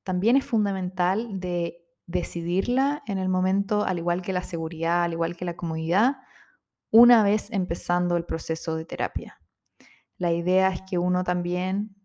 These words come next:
recuerde que tiene el poder de elegir con quién quiero, ¿no? desarrollar y cultivar este espacio de terapia. Y así como el terapeuta también puede elegirlo de una manera amorosa y respetuosa,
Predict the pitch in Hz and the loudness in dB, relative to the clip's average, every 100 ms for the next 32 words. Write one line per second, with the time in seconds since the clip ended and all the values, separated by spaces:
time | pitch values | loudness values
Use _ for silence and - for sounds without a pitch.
0 | _ _ _ _ _ 175 175 175 185 190 | _ _ _ _ _ -4 -2 4 4 4
1 | 196 220 285 - - - - _ - 185 | 0 0 -2 -8 -20 -20 -20 _ -6 -2
2 | 180 180 185 185 180 180 190 202 196 180 | 0 2 2 2 4 4 4 2 0 0
3 | - 170 240 - _ _ _ _ _ _ | -2 -4 -6 -12 _ _ _ _ _ _
4 | - 175 170 160 214 226 226 - 190 180 | -4 0 0 2 6 6 6 4 2 2
5 | 160 170 _ 175 175 175 190 - - 180 | -2 -8 _ -6 -4 -2 -4 -6 -6 -4
6 | - 170 175 180 180 185 180 180 185 180 | -2 0 0 2 2 2 -2 -6 -4 -2
7 | 180 190 220 208 190 - 165 170 170 165 | 0 2 2 0 -2 -2 -2 -4 -4 -2
8 | 156 - 185 202 254 _ _ _ _ _ | -4 -4 -6 -6 -8 _ _ _ _ _
9 | _ _ _ _ - 170 160 - 185 180 | _ _ _ _ 2 2 2 -4 -4 0
10 | 175 175 170 175 175 175 180 180 170 175 | 0 0 2 2 2 2 0 -2 0 2
11 | 185 185 180 180 175 - 175 175 175 208 | 2 2 0 0 -4 -6 -6 -4 -2 -2
12 | 247 185 180 165 165 170 170 165 170 170 | -2 -4 -4 -4 -4 -2 -2 0 0 -2
13 | 180 170 - 165 165 170 - 165 165 165 | -2 -4 -4 -8 -8 2 2 2 2 0
14 | - 254 - | 0 -4 -6